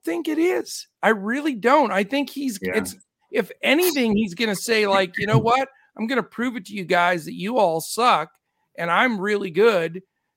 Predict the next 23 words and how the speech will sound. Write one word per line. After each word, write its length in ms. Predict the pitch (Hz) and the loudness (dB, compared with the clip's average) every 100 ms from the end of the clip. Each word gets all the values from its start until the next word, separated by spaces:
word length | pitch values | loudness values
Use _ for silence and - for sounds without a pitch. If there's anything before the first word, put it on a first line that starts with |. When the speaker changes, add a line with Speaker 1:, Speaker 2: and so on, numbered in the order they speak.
| - | -6
Speaker 1:
I'm 200 | 170 214 | -4 -4
a 20 | |
s-, 140 | 165 - _ - 170 | -6 -12 _ -18 -14
the 60 | |
best 400 | 147 190 185 - | -4 0 0 -2
player 320 | - 190 190 175 | -2 0 2 0
maybe 380 | 175 170 165 | -2 -4 -6
in 80 | 147 | -6
history, 720 | 147 208 220 - 156 127 135 - _ _ - | -4 -4 -4 -6 -8 -8 -10 -14 _ _ -6
and 80 | 165 | -4
I'm 120 | 196 | -2
gonna 160 | 196 | -4
drop 520 | 165 175 175 180 202 - | -4 2 4 4 0 -4
another 320 | 160 160 135 | -4 -4 -4
forty 480 | - 180 175 170 143 | -6 -4 -2 -2 -6
or 80 | |
fifty 480 | 135 - 185 180 165 | -6 -2 -2 -2 -12
real 320 | 127 156 196 202 | -6 2 2 2
points 640 | - 165 151 151 - - _ _ - _ | -4 -4 -4 -6 -10 -16 _ _ -20 _
and 240 | 160 160 151 | -4 -4 -4
just, 280 | 180 165 _ _ _ _ _ | -4 -6 _ _ _ _ _
you 140 | 208 | -6
know, 220 | 160 139 | -2 -2